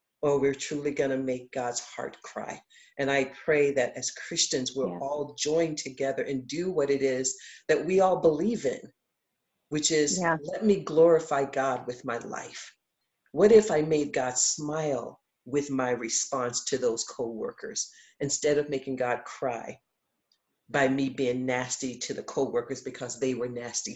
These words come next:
Speaker 1: to me? You know what I mean?
Speaker 2: Mm-hmm.
Speaker 1: I just look at, there are
Speaker 2: Mm-hmm.
Speaker 1: so many of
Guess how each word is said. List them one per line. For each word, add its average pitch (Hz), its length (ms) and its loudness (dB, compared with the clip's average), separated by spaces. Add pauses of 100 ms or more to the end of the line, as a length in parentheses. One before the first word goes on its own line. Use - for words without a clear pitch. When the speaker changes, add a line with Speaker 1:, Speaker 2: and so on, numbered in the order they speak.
(120)
Speaker 1:
to 131 60 -6
me? 123 320 -8 (300)
You 175 80 4
know 185 80 4
what 180 100 6
I 185 80 4
mean? 175 320 -2 (240)
Speaker 2:
Mm-hmm. 151 240 -12
Speaker 1:
I 190 100 4
just 190 220 4
look 165 240 4
at, 165 180 4
there 165 180 6
are - 20 8
Speaker 2:
Mm-hmm. 160 240 0
Speaker 1:
so 196 200 4
many 185 540 4
of 135 160 4